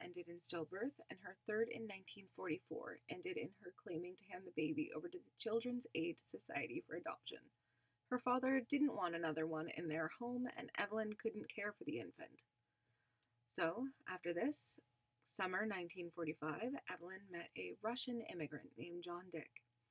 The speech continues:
He was a streetcar driver. He was fifteen years her senior this time, and she didn't give a shit. She, for some reason, believed he was making enough money to support her and her extravagant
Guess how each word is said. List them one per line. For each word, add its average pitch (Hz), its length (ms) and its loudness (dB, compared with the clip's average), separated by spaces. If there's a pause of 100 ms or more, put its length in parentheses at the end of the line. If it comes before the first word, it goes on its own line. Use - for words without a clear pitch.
(480)
He 185 80 0
was 180 100 0
a 180 60 -6
streetcar 185 580 4
driver. 165 480 0
He 185 120 -2
was 170 180 0 (160)
fifteen 254 480 2
years 196 240 -2
her 185 100 -4
senior 196 380 0 (100)
this 202 160 2
time, 226 420 0
and 170 120 -6
she 247 480 0
didn't 214 360 2
give 180 140 -6 (100)
a 160 240 0
shit. - 460 -2 (580)
She, 254 280 4
for 240 120 2
some 226 200 6
reason, 208 300 0
believed 202 380 -8
he 185 80 -8
was 180 160 -2
making 185 300 -6
enough 180 320 -2
money 208 240 -4
to 208 80 -10
support - 480 0
her 240 320 0
and 262 380 6
her 147 120 2
extravagant - 600 -2